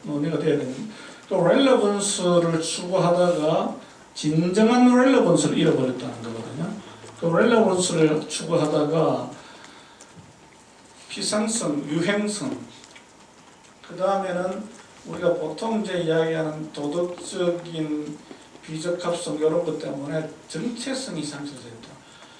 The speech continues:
이제 그 맥락의 주장이 뭔가 하면은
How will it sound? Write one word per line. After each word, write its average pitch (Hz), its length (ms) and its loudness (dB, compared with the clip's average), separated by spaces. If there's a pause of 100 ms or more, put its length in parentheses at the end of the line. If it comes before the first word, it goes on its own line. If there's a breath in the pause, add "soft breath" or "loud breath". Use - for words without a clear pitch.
(340 loud breath)
이제 170 120 -10
그 226 500 2
맥락의 214 560 0
주장이 180 360 -4
뭔가 147 340 -6
하면은 139 440 -6